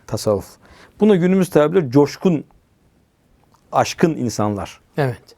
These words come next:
Speaker 1: Bu insanlar zaten hayatı bu şekilde yaşar.
Speaker 2: Hı hı.
Speaker 1: Yani coşkun ve aşkın olarak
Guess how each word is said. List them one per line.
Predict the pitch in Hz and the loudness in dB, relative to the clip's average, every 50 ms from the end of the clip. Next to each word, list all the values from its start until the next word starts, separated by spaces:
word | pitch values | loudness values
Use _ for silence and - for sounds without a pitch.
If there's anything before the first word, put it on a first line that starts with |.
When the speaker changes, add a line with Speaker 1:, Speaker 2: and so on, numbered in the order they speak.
| _ _ _ _ _ - _ - - - - - - - _ - | _ _ _ _ _ -20 _ -20 -20 -20 -20 -20 -20 -8 _ 2
Speaker 1:
Bu | 139 190 | 4 4
insanlar | 226 220 - - 220 220 214 180 147 | 4 4 2 2 0 0 0 0 0
zaten | 120 151 202 208 202 196 151 | 2 2 0 0 0 -2 -2
hayatı | 131 143 156 175 180 175 190 | 0 2 2 2 2 2 0
bu | 180 180 | -2 0
şekilde | 156 180 175 151 147 117 117 | 0 0 0 0 0 2 2
yaşar. | 110 98 - - - - - - _ - | 0 0 -2 -8 -10 -12 -14 -20 _ -8
Speaker 2:
Hı | 143 | -8
hı. | 131 98 92 131 151 - _ _ _ _ _ _ _ _ _ _ _ _ _ _ _ _ _ _ _ _ _ _ _ _ _ _ _ _ _ - | -8 -6 -8 -12 -14 -16 _ _ _ _ _ _ _ _ _ _ _ _ _ _ _ _ _ _ _ _ _ _ _ _ _ _ _ _ _ -14
Speaker 1:
Yani | 117 95 92 92 98 | -12 -10 -10 -6 0
coşkun | 110 131 131 127 - - 175 165 156 | 2 2 2 2 0 -2 -2 0 2
ve | 147 147 | 2 2
aşkın | - - 117 - - - 175 | 2 0 -2 -2 -2 -2 0
olarak | 151 135 120 113 113 107 - | 2 4 4 2 2 0 -4